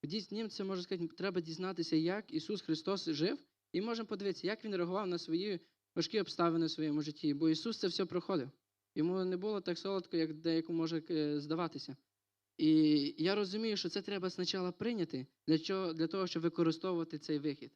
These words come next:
Коли ти приймаєш Ісуса Христа, тоді в тебе буде вихід. Давайте ми з вами подивимося далі. У нас є Ісая, е, сорок один десять. "Не бійтеся,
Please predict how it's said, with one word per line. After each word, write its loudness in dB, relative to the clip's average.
Коли 0
ти -2
приймаєш 0
Ісуса -10
Христа, -4
тоді -4
в -6
тебе 0
буде 0
вихід. -4
Давайте 2
ми -2
з -6
вами 0
подивимося 0
далі. 0
У 2
нас -2
є 2
Ісая, 2
е, -6
сорок -2
один 4
десять. 4
"Не 6
бійтеся, 4